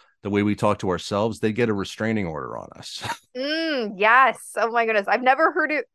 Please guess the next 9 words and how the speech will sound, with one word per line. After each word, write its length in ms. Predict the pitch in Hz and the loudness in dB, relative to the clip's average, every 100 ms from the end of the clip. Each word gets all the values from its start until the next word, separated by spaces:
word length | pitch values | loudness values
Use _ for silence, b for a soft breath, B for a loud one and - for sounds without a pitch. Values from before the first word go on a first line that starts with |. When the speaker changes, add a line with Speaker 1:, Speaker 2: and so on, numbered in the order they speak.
| 247 - | -20 -12
Speaker 2:
worded 460 | 226 233 233 208 | 0 4 4 2
that 220 | 202 190 277 | 2 2 4
way. 180 | 302 330 | 2 4
I've 100 | 247 | 2
o-, 240 | 226 247 220 | 2 2 -2
I've 180 | 214 | -4
always 300 | 214 226 233 214 | -4 -6 -8 -6
heard 400 | 233 214 214 220 _ _ _ | -4 -2 -2 -4 _ _ _
the, 220 | 202 190 | -4 -4